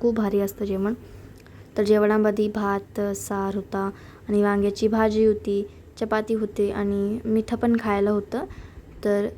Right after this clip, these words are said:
आम्ही सगळं खाल्लो आणि तिथं लिहिलं होतं की जेवण असं काय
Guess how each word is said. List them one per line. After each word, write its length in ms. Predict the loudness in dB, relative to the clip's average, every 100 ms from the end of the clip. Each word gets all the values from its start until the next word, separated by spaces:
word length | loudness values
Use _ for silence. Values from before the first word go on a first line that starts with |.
| -6
आम्ही 220 | 2 2
सगळं 480 | 4 0 2 4 4
खाल्लो 280 | 6 4 4
आणि 300 | 2 -2 -2
तिथं 260 | -2 0 -2 -4
लिहिलं 300 | 0 2 4
होतं 240 | 2 2 -4
की 160 | -4 -6 -6 -14 -14 -10 -8 -8 -12 -10 2
जेवण 260 | 4 6 4
असं 120 | 2
काय 100 | -2